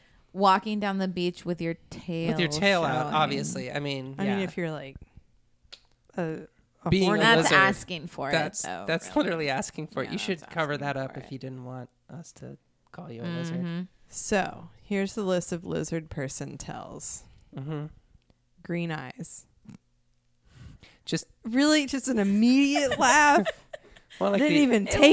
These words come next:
Speaker 3: it
Speaker 1: wasn't a
Speaker 3: in.
Speaker 1: laugh, it
Speaker 2: the
Speaker 1: was a,
Speaker 2: iris
Speaker 1: it
Speaker 2: or
Speaker 1: was
Speaker 2: the
Speaker 1: a
Speaker 2: entire
Speaker 1: snort.
Speaker 2: eyeball? Just, like,
Speaker 3: Green eyes.
Speaker 2: Okay.
Speaker 1: Similar to the Hillary picture.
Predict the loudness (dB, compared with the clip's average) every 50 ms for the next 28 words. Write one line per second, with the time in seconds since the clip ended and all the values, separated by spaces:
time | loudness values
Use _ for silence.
0 | 8 8 6 6 8 8 8 8 8 6 4 2 2 2 0 0 -2 -4 -6 -2
1 | 0 2 2 6 6 8 8 8 8 6 4 4 4 2 0 0 0 2 2 2
2 | 4 2 2 2 0 0 0 2 2 4 4 4 2 2 2 0 0 -2 -2 -4
3 | -4 -4 -6 -8 -10 -14 _ _ _ _ _ -14 -12 -12 -10 -8 -8 -8 -10 -12
4 | _ _ -20 -20 -20 _ -18 -8 -2 0 0 0 0 -2 -6 -10 -12 -16 -16 -18
5 | -18 -18 -18 -18 -18 -18 -18 -16 -18 -18 -18 _ _ _ _ _ _ _ _ _
6 | _ _ -18 -12 -6 -4 -2 -2 -2 -2 -4 -4 -6 -8 -10 -12 -14 -14 -14 -14
7 | -16 -16 -16 -18 -18 -18 -18 -18 -18 -20 -20 -20 -20 _ -20 -20 -20 -20